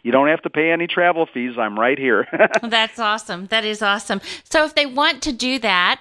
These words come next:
Speaker 2: or, you know, we have listeners online. We have a lot of listeners who are listening online. So if you want to travel a little bit more, how should our listeners go about getting you,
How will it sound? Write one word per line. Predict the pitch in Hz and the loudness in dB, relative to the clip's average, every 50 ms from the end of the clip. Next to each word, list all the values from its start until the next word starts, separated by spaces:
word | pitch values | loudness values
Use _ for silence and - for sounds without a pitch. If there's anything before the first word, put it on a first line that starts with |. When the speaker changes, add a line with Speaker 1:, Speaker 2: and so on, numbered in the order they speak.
| _ | _
Speaker 2:
or, | - 254 320 359 370 339 302 311 | -6 -4 -2 0 2 2 2 0
you | 302 277 294 269 | -2 -4 -4 -2
know, | 269 269 | -2 -2
we | 269 285 285 | -2 -4 -4
have | 277 277 277 285 294 285 262 | -2 0 0 0 -2 -2 -4
listeners | 247 262 285 262 - - 302 285 277 247 | -4 -2 -2 -2 -2 -2 -2 -2 -2 -2
online. | - - 247 262 247 240 233 220 233 262 269 254 233 226 214 202 | -2 0 0 0 -2 -2 -2 -2 0 0 0 0 -2 -4 -6 -8
We | 220 233 | -6 -6
have | 233 214 | -4 -4
a | 220 | -4
lot | 208 202 208 208 226 247 254 | -4 -2 0 0 2 2 0
of | 226 220 | -2 -6
listeners | 220 220 220 220 - 226 208 208 208 - | -6 -6 -6 -6 -4 -4 -4 -4 -4 -4
who | 226 208 | -4 -4
are | 202 | -2
listening | 196 208 220 - - 220 214 208 | -2 -2 -4 -4 -4 -4 -2 0
online. | 202 202 202 202 214 226 240 233 214 | 0 0 0 0 2 2 2 0 -2
So | - 254 233 | -2 -2 -2
if | 226 - - - - - - | -2 -4 -8 -14 -10 -6 -2
you | 220 226 | 0 2
want | 233 262 269 | 2 2 2
to | 262 | 0
travel | - 320 262 240 254 254 254 247 233 | 2 4 4 4 4 4 0 -4 -6
a | 233 233 240 | -6 -4 -4
little | 247 233 220 | -4 -4 -2
bit | 214 208 196 | -4 -4 -4
more, | 214 233 247 247 214 214 208 - - - - - _ | -2 0 2 2 2 2 0 -6 -16 -20 -20 -20 _
how | - - 285 302 330 349 381 | 0 2 4 4 4 2 0
should | - - - 294 269 | -2 -6 -4 -2 -2
our | 247 240 233 | -2 -2 -2
listeners | 233 247 240 254 - - 247 233 226 - | -2 -4 -4 -4 -4 -4 -4 -4 -4 -4
go | - 226 226 | -2 -2 -2
about | 214 202 220 214 208 - - | 0 0 0 0 0 0 -2
getting | - 233 226 233 233 226 220 214 | -4 -4 -2 -2 -2 -2 -2 -2
you, | 208 214 214 208 202 208 | -2 0 0 0 -2 -4